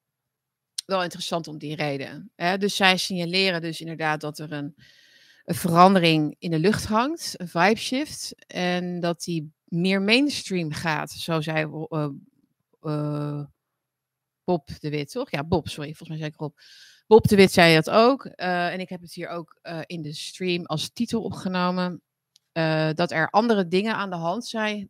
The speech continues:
Dat idee gaat nu meer mainstream. Dus een aantal voorbeelden daarvoor zijn dan dat er, ehm,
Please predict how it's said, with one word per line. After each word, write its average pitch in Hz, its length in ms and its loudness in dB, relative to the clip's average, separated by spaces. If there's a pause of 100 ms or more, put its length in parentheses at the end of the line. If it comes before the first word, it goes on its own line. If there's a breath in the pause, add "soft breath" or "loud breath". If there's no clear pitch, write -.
(140)
Dat 175 260 -6
idee 170 380 4
gaat 160 260 -4
nu 165 140 -6
meer 156 280 -6
mainstream. 156 760 -2 (580 loud breath)
Dus 180 100 -10
een 190 80 -12
aantal 214 280 6
voorbeelden 214 580 8
daarvoor 202 460 6
zijn 175 360 4
dan 165 300 0 (1700)
dat 165 420 2
er, 156 500 0
ehm, 135 580 -6